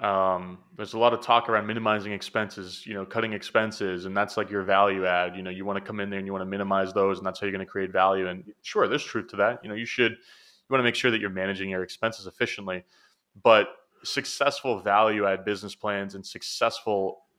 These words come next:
uh, multifamily operations is rooted in maximizing revenue. That's what it's all rooted in, um, because incremental revenue drops right to the bottom line. Most of the expenses that you have in multifamily real estate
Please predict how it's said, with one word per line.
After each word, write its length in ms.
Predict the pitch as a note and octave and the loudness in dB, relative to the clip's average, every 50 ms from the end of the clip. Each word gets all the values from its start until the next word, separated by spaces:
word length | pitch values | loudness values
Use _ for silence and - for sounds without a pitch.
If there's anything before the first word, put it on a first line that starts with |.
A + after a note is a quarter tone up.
| _ _ | _ _
uh, 360 | - G2+ G2 F#2+ F#2 F#2 F#2 F2+ - _ | -4 -2 0 2 2 2 0 -2 -6 _
multifamily 760 | - A2 G#2+ A2 G#2+ - G#2+ - - A2+ G#2+ G#2 G#2 G2 F#2+ - | -6 -2 -2 -2 0 -2 -6 -4 -2 -2 0 0 -2 -2 -2 2
operations 800 | - G2+ G2+ - G2+ F#2 G2 G#2 A#2+ A#2 - - G2+ F#2+ F2+ F2+ | 4 4 4 2 0 0 0 0 0 0 -2 -6 -8 -10 -10 -10
is 220 | - A2+ G2 F#2 | -8 -8 -8 -8
rooted 680 | G2 F#2 F#2+ G#2+ B2 C3+ C#3+ B2 A2 G2 F#2+ F2+ - - - | -10 -8 -4 0 2 2 2 2 2 0 0 -2 -4 -8 -10
in 120 | G2+ F#2+ | -10 -6
maximizing 640 | F#2 F#2+ G2 G2+ - - - G2 F#2 F#2 F2+ F2+ F2 | -2 -2 -2 -2 -2 -4 -4 -4 -4 -4 -4 -6 -6
revenue. 440 | E2+ F2 F2 E2+ F2+ F2 F2 E2+ - _ _ _ _ _ _ _ _ _ _ - | -4 -4 -4 -4 -6 -10 -12 -14 -16 _ _ _ _ _ _ _ _ _ _ 2
That's 280 | - G#2+ A2+ A2 - - | 4 4 4 4 2 2
what 160 | A#2+ A#2+ A2 | 4 4 4
it's 140 | G#2+ - - | 4 0 -2
all 420 | - - A2+ A#2+ A#2+ A#2 - A#2+ F#2 | -2 2 4 6 6 4 2 -2 -6
rooted 300 | A2 A2 G#2 G#2 G2 - | -6 -4 -4 -4 -6 -8
in, 280 | - G2 G2 F2 - - _ _ _ _ | -8 -10 -12 -12 -14 -18 _ _ _ _
um, 360 | - G2+ G2 G2 F#2+ F2+ F2+ F2+ | -6 -4 -2 -2 -2 -4 -6 -8
because 580 | G#2+ G2+ - A2+ G#2 G2+ G2+ F#2+ E2+ - - _ _ _ _ _ _ _ _ _ _ - | -10 -6 -2 2 2 2 2 0 -4 -8 -14 _ _ _ _ _ _ _ _ _ _ -4
incremental 600 | B2+ D3 D3 - - C3+ C3+ C3+ C3 - C3 A2+ | -4 -4 -2 -2 -2 0 0 0 2 2 2 4
revenue 380 | G#2 A2 A#2 A#2+ C3 C3+ C3 A#2 | 6 6 4 4 2 0 -4 -2
drops 320 | G2+ A2 G#2+ G#2+ G#2+ - | 2 4 4 4 4 2
right 160 | - G#2+ G#2 | 0 -2 -2
to 80 | - G2 | -2 -6
the 60 | G2+ | -4
bottom 280 | F#2 F#2+ F#2+ F#2+ F#2 F#2 | -2 0 0 0 -2 -2
line. 260 | F2+ F2+ F2 - - - _ _ | -4 -4 -4 -6 -10 -18 _ _
Most 340 | - G#2 A2+ C3+ C#3 C#3 - | -2 2 4 4 4 2 0
of 60 | C3 | -2
the 80 | A#2+ A#2+ | -2 -2
expenses 460 | A#2 A#2 - - B2 A#2 - A#2+ G#2 | -2 -2 0 0 0 0 -2 -2 -2
that 140 | G#2 A2 A2 | -2 -2 0
you 100 | G#2+ G2+ | 0 2
have 220 | G#2 G#2+ G#2+ G2 | 2 2 2 0
in 100 | G2 G2 | -2 -6
multifamily 540 | G2 G2 G2+ G2+ G#2 F#2+ - G#2+ G2+ G2 F#2 | -6 -6 -6 -6 -8 -10 -8 -8 -6 -6 -4
real 180 | F#2+ G2 F#2+ F#2+ | -2 -2 -2 -2
estate 320 | F#2 - - F#2+ F#2 | -4 -4 -6 -6 -6